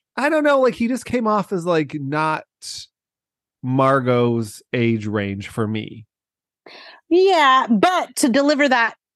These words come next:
Speaker 2: Ken song,
Speaker 1: Yeah.
Speaker 2: he, he was needed.
Speaker 1: <laughs> Okay, you're just obsessed with him.
Speaker 2: I know. I love him so much.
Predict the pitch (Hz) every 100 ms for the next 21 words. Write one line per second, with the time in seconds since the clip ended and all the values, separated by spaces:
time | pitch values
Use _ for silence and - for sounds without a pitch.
0 | _ _ _ - 277 294 285 220 180 -
1 | 165 151 143 165 180 - 135 113 90 85
2 | - - 226 185 170 202 233 135 - -
3 | - - 123 - 208 269 - - - 214
4 | 139 110 113 95 110 110 104 85 98 -
5 | 101 - 101 117 _ _ - 175 175 156
6 | 143 160 180 185 180 165 165 151 139 -